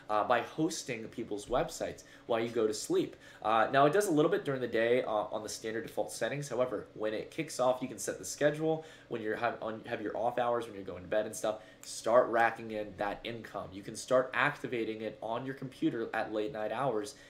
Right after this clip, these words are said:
and really seeing the benefit of generating sub tokens and hosting websites for people. So, folks, I'm ambitious on this. I think it's great. Now, that being said, even with the technology, there's a few other parts to it.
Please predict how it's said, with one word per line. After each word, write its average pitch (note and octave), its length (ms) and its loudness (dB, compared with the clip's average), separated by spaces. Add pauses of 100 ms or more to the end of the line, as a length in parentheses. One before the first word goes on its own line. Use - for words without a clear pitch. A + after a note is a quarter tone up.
and A2 160 -10
really C3 280 2
seeing A#2 340 -8
the G#2+ 80 -4
benefit A2+ 560 -4 (140)
of - 100 -18
generating G2+ 480 -6
sub - 240 -6
tokens F#2+ 420 -10 (100)
and F#2+ 140 -10 (120)
hosting G#2+ 400 -10
websites F#2 440 -10
for - 100 -18
people. - 300 -12
So, G2+ 260 -4 (1120)
folks, D3+ 360 8
I'm D3 240 4
ambitious A#2+ 500 0
on G2+ 160 -2
this. - 300 -10
I A#2+ 100 2
think D3 220 -2
it's D3 120 -6
great. C3 280 2
Now, A#2+ 120 2
that D#3+ 200 4
being G3 180 -2
said, D#3+ 420 6
even F#3 300 0
with F3+ 160 0
the C#3+ 60 -8
technology, C3 560 0
there's C3+ 180 2
a C#3+ 40 0
few A3 280 0
other F3+ 280 6
parts - 440 2
to D3+ 220 2
it. C#3+ 180 0